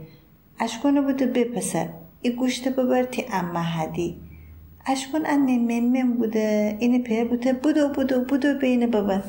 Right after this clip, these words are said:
اشکان گوشت هیت بوشو، زرنگیز شان خانه روبرو بیسه. گلی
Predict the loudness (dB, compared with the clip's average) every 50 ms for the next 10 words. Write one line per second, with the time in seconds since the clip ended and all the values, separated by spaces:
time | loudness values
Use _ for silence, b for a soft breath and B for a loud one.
0 | -10 -16 -12 -8 -4 -4 -4 -2 0 0 2 2 2 0 -2 -4 -2 -2 -2 0
1 | 0 2 2 2 2 2 2 0 0 0 0 -2 -2 0 0 0 0 -2 -4 -10
2 | -20 -20 -20 -20 -20 -20 -18 -8 -4 -2 0 0 0 0 -2 -2 -2 0 0 0
3 | -2 -2 -2 0 0 0 0 0 0 0 0 2 2 2 2 2 2 2 2 0
4 | 2 2 0 0 0 0 0 0 0 -2 -2 -2 -4 -6 -8 -10 -14 -20 -20 -20
5 | -20 _ _ -6 -2 0 0 2 0 0 -2